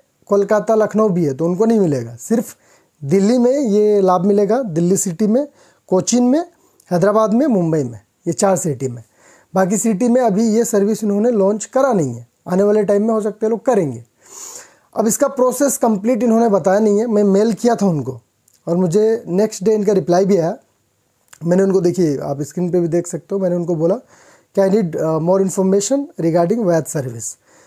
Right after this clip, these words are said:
फिर उन्होंने मुझे एक्सप्लेन करा कि "शानवर, uh, thank you।" और देखिए लंबा चौड़ा उन्होंने मेल लिखा और इसका सर्विस चार्ज भी उन्होंने बताया। ये सर्विस का जो चार्ज है ना भाई, ये सर्विस अगर लोगे तो पचहत्तर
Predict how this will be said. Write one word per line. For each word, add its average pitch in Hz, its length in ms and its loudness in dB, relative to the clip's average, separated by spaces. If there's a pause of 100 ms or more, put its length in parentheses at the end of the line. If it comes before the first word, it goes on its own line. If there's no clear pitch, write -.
(280)
फिर 220 140 2
उन्होंने 220 300 2
मुझे 226 260 2 (280)
एक्सप्लेन 202 420 0
करा 180 200 2 (760)
कि 180 80 0
"शानवर, 226 420 2
uh, 156 500 0
thank 185 240 0
you।" 277 160 2 (600)
और 170 180 -4
देखिए 208 220 0
लंबा 220 240 2
चौड़ा 208 180 2
उन्होंने 208 220 2
मेल 180 200 2
लिखा 185 260 0
और 190 100 2
इसका 180 240 -2
सर्विस 185 380 0
चार्ज 180 200 2
भी 156 80 -4
उन्होंने 156 240 0
बताया। 143 380 -2 (600)
ये 190 200 2
सर्विस 214 400 0
का 233 200 0 (120)
जो 214 140 0
चार्ज 190 420 0
है 185 60 2
ना 160 120 0
भाई, 165 280 -2 (280)
ये 175 80 0
सर्विस 175 320 0
अगर 185 140 2
लोगे 170 400 2 (880)
तो 247 480 0 (240)
पचहत्तर 220 880 -2